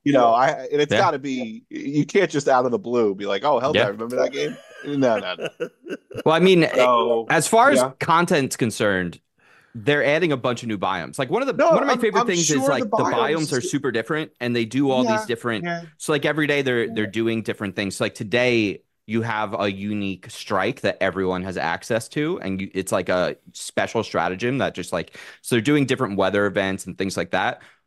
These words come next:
Speaker 2: But the really fun thing about the game that I'm finding is the harder difficulties are actually, like, much more strategically interesting. Like, the
Speaker 3: Mm-hmm.
Speaker 2: way I'm playing the game now is a lot more fun than the way I was playing the game at the beginning of the game,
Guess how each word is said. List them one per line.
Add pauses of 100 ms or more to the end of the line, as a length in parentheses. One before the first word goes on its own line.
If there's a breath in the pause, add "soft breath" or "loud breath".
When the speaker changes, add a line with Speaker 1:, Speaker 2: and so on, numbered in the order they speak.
Speaker 2:
But
the
really
fun (140)
thing
about
the
game
that
I'm
finding
is (240)
the
harder
difficulties (260)
are
actually,
like,
much
more (120)
strategically
interesting. (380 soft breath)
Like,
the
Speaker 3:
Mm-hmm.
Speaker 2:
way
I'm
playing
the
game
now
is
a
lot
more
fun
than
the
way
I
was
playing
the
game
at
the
beginning
of
the
game,